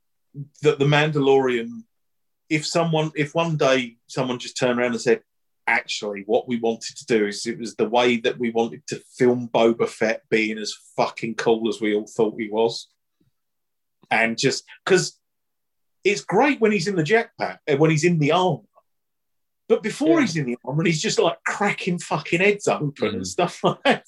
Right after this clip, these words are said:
Speaker 1: Fucking
Speaker 2: It's almost as if
Speaker 1: brutal.
Speaker 2: the, the armor impedes him in some way. <laughs>
Speaker 1: Yeah, it sort of, it does. And actually, uh, and I mean, he's got the, he's got the walk iconically.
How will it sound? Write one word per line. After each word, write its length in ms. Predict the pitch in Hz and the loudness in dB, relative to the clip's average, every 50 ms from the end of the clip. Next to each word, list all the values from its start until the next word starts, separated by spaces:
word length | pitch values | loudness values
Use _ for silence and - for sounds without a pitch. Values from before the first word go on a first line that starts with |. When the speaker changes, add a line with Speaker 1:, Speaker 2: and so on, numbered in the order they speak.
| _ - | _ -16
Speaker 1:
Fucking 300 | - - - - 240 170 | -14 -12 -6 -4 -4 -2
Speaker 2:
It's 60 | 151 | -2
almost 320 | 147 254 269 220 277 339 | -2 2 4 4 6 6
as 100 | 330 - 220 | 4 4 4
if 60 | 226 | 2
Speaker 1:
brutal. 200 | 247 220 - _ - | 0 -2 -4 _ -4
Speaker 2:
the, 140 | 196 202 190 - | -4 -4 -2 2
the 80 | 196 214 | 2 2
armor 340 | 208 214 208 202 196 196 196 | 4 4 4 4 4 2 2
impedes 720 | 196 196 208 202 - 247 254 254 240 208 175 - - - | 2 0 -2 -2 0 0 0 0 -2 -6 -8 -10 -10 -6
him 260 | 180 170 151 147 147 | -4 -4 -4 -4 -6
in 140 | 147 160 160 | -8 -8 -6
some 420 | - - - 175 165 160 151 147 | -6 -4 -2 -2 -2 -2 -4 -4
way. 480 | 147 151 139 131 120 120 120 127 - - | -4 -4 -4 -4 -6 -8 -10 -12 -8 -2
<laughs> 260 | - - - - - - - | -2 -4 -2 -2 0 4 4
Speaker 1:
Yeah, 380 | 370 415 403 247 - - - - - - _ _ - | 6 6 6 4 4 2 -2 -14 -20 -20 _ _ -2
it 160 | 175 214 226 185 | 0 0 0 -2
sort 200 | - - 254 190 | -4 -6 -6 -4
of, 220 | 208 220 180 180 - | -4 -6 -8 -8 -4
it 220 | 202 214 220 - - | -4 -4 -4 0 2
does. 400 | 226 233 226 220 - - - _ _ - _ - - | 2 2 2 0 -6 -14 -16 _ _ -20 _ -6 -4
And 160 | 185 190 - - | -4 -4 -2 0
actually, 520 | 185 202 202 147 - - 151 143 139 139 - | 0 0 0 0 -2 0 0 0 0 -2 -4
uh, 220 | 151 143 143 147 147 - | -2 0 0 0 -2 -6
and 120 | 151 147 | -4 -4
I 20 | 147 | -2
mean, 260 | 151 151 147 143 - _ - - - | -2 -2 -4 -6 -10 _ -18 -16 -12
he's 340 | - - 156 156 147 147 _ _ | -6 -2 0 0 0 -2 _ _
got 320 | - 190 202 190 143 113 - _ _ _ _ _ - 139 131 123 117 117 120 135 147 | 2 4 4 4 4 2 -2 _ _ _ _ _ -18 -18 -18 -18 -20 -20 -12 -2 2
the, 240 | 151 131 120 - _ _ _ _ _ _ _ _ _ _ _ _ _ | 2 2 2 0 _ _ _ _ _ _ _ _ _ _ _ _ _
he's 300 | - 208 175 143 139 - | -12 -10 -8 -8 -10 -8
got 300 | - - 175 220 - - | -2 0 0 0 0 -2
the 120 | - 107 95 | -4 -4 -4
walk 400 | 92 92 110 143 151 123 - - - | -2 0 2 2 2 2 0 -6 -6
iconically. 840 | 104 110 110 107 - - 123 156 151 113 - - - 98 71 - | -4 -4 -4 -4 -4 -4 -2 -2 -2 -4 -6 -8 -8 -8 -8 -8